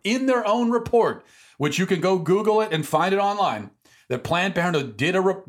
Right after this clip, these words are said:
did their own report, their own investigation of these, um, undercover videos, and even they said, they admitted that the footage is not doctored. That's according to them,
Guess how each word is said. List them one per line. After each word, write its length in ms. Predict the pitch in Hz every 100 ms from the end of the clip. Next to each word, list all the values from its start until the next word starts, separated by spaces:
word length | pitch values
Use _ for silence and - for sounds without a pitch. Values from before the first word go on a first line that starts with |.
| 120
did 220 | 135 180
their 240 | 165 160
own 220 | 156 190 214
report, 340 | 220 202 135
their 180 | 143 -
own 200 | 156 190
investigation 840 | 190 185 - 170 151 143 117 101 127
of 240 | 139 131
these, 260 | 139 139 127
um, 320 | 131 123 131
undercover 400 | 123 151 151 151
videos, 400 | 143 147 120 110 -
and 160 | 147 160
even 380 | 190 220 214 180
they 300 | 196 233 226
said, 540 | - 240 214 120 87 _ -
they 360 | - 143 202 190
admitted 640 | 190 180 202 247 123 85 - _ _ _ -
that 220 | 139 180
the 80 | 175
footage 480 | - 202 196 156 -
is 320 | 185 196 135
not 460 | 151 175 185 165 - 131
doctored. 600 | 180 180 - 131 - _ _ _ -
That's 200 | 190 185
according 380 | 208 226 202 190
to 120 | 220
them, 500 | 170 214 208 123 87